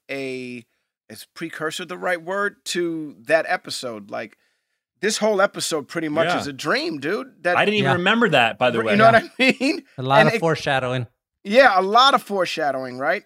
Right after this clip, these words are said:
Speaker 1: I,
Speaker 3: Mm-hmm.
Speaker 1: I, I didn't remember that either. And I truly went on this journey with J D through this whole episode of him trying to, you know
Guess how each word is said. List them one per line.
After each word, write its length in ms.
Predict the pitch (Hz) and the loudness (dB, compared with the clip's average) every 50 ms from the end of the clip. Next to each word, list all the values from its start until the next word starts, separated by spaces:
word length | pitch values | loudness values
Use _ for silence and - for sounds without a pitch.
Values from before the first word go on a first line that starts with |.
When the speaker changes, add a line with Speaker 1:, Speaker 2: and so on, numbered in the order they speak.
| _ | _
Speaker 1:
I, 180 | - 170 180 196 | -6 -4 -4 -4
Speaker 3:
Mm-hmm. 480 | 214 208 - 131 170 185 208 147 113 123 127 _ _ _ _ _ _ _ _ _ | -6 -8 -6 -2 0 0 0 -2 -6 -10 -12 _ _ _ _ _ _ _ _ _
Speaker 1:
I, 120 | - 156 175 | -2 0 0
I 20 | |
didn't 320 | 165 143 131 165 160 160 156 | 0 0 -2 -6 -4 -2 -2
remember 300 | 156 156 151 147 151 143 | -4 -4 -4 -6 -6 -6
that 180 | 147 143 139 | -6 -4 -4
either. 380 | 156 180 165 139 107 104 95 - _ - | -4 -6 -6 -8 -10 -12 -12 -16 _ -10
And 260 | 135 131 127 127 123 - _ _ _ _ _ - | -10 -8 -8 -10 -12 -16 _ _ _ _ _ -4
I 160 | 139 151 160 151 127 110 101 _ _ _ - | 0 0 0 0 -2 -12 -20 _ _ _ -10
truly 340 | - - - 190 196 175 160 | -8 -6 -6 -6 -6 -6 -6
went 220 | 139 131 156 156 135 | -6 -6 -6 -6 -6
on 180 | 156 156 151 | -6 -6 -6
this 180 | 147 156 139 120 | -6 -8 -10 -12
journey 440 | - - - 147 165 165 147 139 131 | -12 -8 -4 -4 -2 -4 -4 -8 -10
with 160 | 135 135 117 | -10 -12 -12
J 260 | 113 113 147 147 143 | -10 -8 -6 -6 -6
D 400 | 131 120 156 165 143 131 127 - _ _ _ _ _ _ _ - | -6 -6 -6 -6 -6 -6 -10 -14 _ _ _ _ _ _ _ -10
through 160 | 151 156 143 | -8 -6 -4
this 200 | 143 143 135 - | -4 -6 -6 -2
whole 300 | - 165 165 165 160 - | 0 0 0 0 0 -2
episode 640 | 151 180 - - 147 - - - 139 135 135 135 135 _ _ _ _ - | -4 -4 -4 -4 -10 -10 -8 -6 -6 -6 -6 -8 -12 _ _ _ _ -10
of 140 | 127 127 - | -10 -8 -4
him 220 | 165 175 170 160 | -2 -2 -2 -2
trying 500 | - - 170 175 170 165 160 156 151 143 | -4 0 2 2 4 4 2 2 -2 -4
to, 400 | - - 165 160 151 147 139 135 - _ _ _ _ _ - | -6 -4 -4 -2 -2 -4 -6 -8 -10 _ _ _ _ _ -8
you 100 | 156 156 | -6 -4
know 380 | 156 151 143 139 135 123 104 | -2 0 0 0 -2 -6 -10